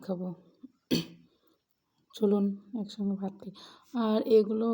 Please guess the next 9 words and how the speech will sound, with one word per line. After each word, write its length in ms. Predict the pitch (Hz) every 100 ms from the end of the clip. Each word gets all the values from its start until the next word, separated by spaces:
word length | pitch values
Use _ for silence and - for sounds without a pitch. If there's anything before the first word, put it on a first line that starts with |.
| 214 208 - -
উম, 380 | 277 269 262 269
হয়তোবা 400 | 185 196 196 208
মুখে 340 | 208 208 220
কিছু 280 | 208 208 214
কিছু 180 | 208 214
জায়গায় 360 | 214 214 208 202
স্পট 340 | - 214 202
দেখতেছেন, 680 | 185 208 202 202 - 214 220 240 - - - - - _ _ _ _ _ _ _ _ _ _ _
যেগুলো, 800 | 202 185 196 180 190 220 262 -